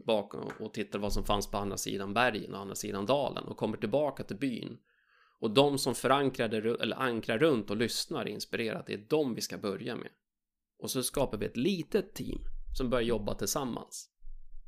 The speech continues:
Och så sätter vi igång en process för att visa på en framgång. När den här framgången uppstår, och den behöver inte vara jättestor, men när det börjar visas på att det går bra för en liten grupp,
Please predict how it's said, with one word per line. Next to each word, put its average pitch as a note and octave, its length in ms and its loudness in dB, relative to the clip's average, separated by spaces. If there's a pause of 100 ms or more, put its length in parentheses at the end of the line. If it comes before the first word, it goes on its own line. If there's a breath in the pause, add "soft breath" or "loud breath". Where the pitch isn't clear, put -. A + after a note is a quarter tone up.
(120)
Och - 140 -6
så C#3+ 120 -2
sätter C#3 300 0
vi B2 60 0
igång G#2+ 480 -2
en G#2 160 -4
process - 640 0 (100)
för - 120 -2
att G2+ 120 2
visa G#2 300 -4
på G2+ 240 -4
en F#2+ 100 -6
framgång. A#2 680 -2 (640 loud breath)
När F#3+ 580 6
den A#2+ 240 2
här A2+ 160 -2
framgången G#2+ 640 0
uppstår, - 600 0
och A2+ 80 -2
den G2+ 120 -2
behöver G#3 180 4
inte E3+ 140 -2
vara A#2 100 2
jättestor, - 640 0
men A#2+ 180 2
när D3 160 2
det D3 60 0
börjar C#3 180 2
visas D3 420 -2
på B2 80 -4
att - 80 -6
det A2+ 60 -2
går A#2 160 -2
bra D#3+ 380 4
för A2+ 140 -4
en G#2 60 -2
liten G#2 220 -6
grupp, G2+ 260 -6